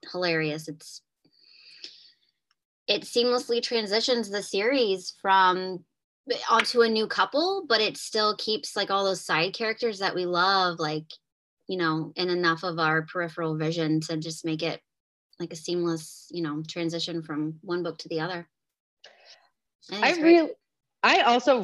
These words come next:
Speaker 2: really enjoyed this book. And I thought, like, as a piece of writing, it was really good.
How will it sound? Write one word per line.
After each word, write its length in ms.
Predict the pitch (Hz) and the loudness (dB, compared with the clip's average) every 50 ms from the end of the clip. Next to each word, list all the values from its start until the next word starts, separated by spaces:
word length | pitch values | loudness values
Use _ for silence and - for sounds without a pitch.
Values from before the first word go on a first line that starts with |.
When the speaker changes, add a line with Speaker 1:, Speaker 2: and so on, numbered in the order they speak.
| 160 156 | 2 4
Speaker 2:
really 480 | 180 202 202 196 196 202 196 196 - | 4 6 6 6 6 6 4 4 4
enjoyed 580 | - 180 185 180 151 143 160 156 147 151 160 160 | 2 0 0 0 -2 0 0 0 0 0 -2 0
this 280 | 170 208 214 208 - | -2 -2 -2 -2 -4
book. 380 | - 247 254 262 269 269 - - _ _ _ _ _ _ _ _ _ _ _ _ - | -2 0 0 0 0 -4 -12 -20 _ _ _ _ _ _ _ _ _ _ _ _ 0
And 140 | 226 226 226 | 2 4 4
I 120 | 220 214 | 2 2
thought, 380 | 214 - 226 208 214 226 - - | 2 2 2 4 4 2 0 -2
like, 200 | 170 208 - - | -4 -4 -2 -2
as 220 | 170 170 175 180 | -2 -2 0 -2
a 60 | 202 196 | -4 -6
piece 280 | - - 202 185 - | -2 -4 -4 -2 -2
of 160 | 202 175 143 | -4 -4 -2
writing, 320 | 156 156 151 165 185 196 202 | -2 -2 0 0 0 -2 -2
it 100 | 202 - | -2 -2
was 140 | 220 220 202 | -2 -2 0
really 260 | 240 247 240 247 247 | -2 -2 0 -2 -2
good. 320 | 240 269 269 269 277 285 | 0 0 0 0 -2 -4